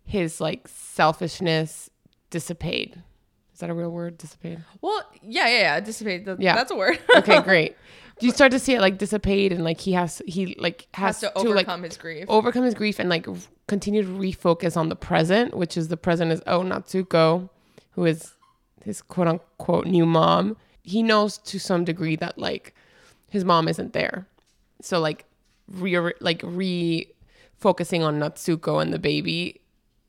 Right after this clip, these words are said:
Speaker 1: is him accepting the fact that his mom, he's not gonna find his mom. He's not gonna be able
Speaker 2: Or
Speaker 1: to bring her
Speaker 2: is he?
Speaker 1: back. Exactly.
Speaker 2: And so as we continue, we meet these, like, parakeets. Again, don't know why they're parakeets, but they're definitely
Speaker 1: I'm
Speaker 2: fascists.
Speaker 1: so
Speaker 2: Oh,
Speaker 1: confused.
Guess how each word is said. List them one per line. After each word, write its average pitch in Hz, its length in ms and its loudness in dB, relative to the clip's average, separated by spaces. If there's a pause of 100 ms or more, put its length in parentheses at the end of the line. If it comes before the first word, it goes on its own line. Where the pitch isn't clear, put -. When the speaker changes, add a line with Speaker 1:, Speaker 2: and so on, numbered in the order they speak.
Speaker 1:
is 156 240 -4
him 165 260 0
accepting - 420 -6
the - 60 -8
fact 160 300 -6
that - 120 -6
his 160 180 -10
mom, - 300 -6 (220)
he's 175 160 -4
not 165 160 4
gonna 180 160 -4
find - 240 -4
his 165 120 -8
mom. - 200 -6
He's 175 120 -6
not 175 80 -2
gonna 170 120 -2
be 175 80 -4
able 214 100 0
Speaker 2:
Or 196 100 2
Speaker 1:
to 180 40 0
bring 202 140 0
her 190 60 0
Speaker 2:
is 196 60 -6
he? - 60 -4
Speaker 1:
back. 226 340 -2 (420)
Exactly. 170 800 0 (300)
Speaker 2:
And 254 200 -2
so 302 120 -2
as 254 140 0
we 349 80 -6
continue, 196 580 -8
we 190 140 -6
meet 202 280 -10
these, 202 400 -12
like, 185 600 -6
parakeets. 180 840 -8 (500)
Again, 190 480 -2
don't 233 220 0
know 262 100 -2
why 247 140 4
they're 214 140 -2
parakeets, 214 500 -4
but 208 160 -4
they're 214 120 -4
definitely 277 580 -2
Speaker 1:
I'm 302 60 -10
Speaker 2:
fascists. 196 640 0
Speaker 1:
so 175 160 6
Speaker 2:
Oh, 165 40 4
Speaker 1:
confused. - 600 -6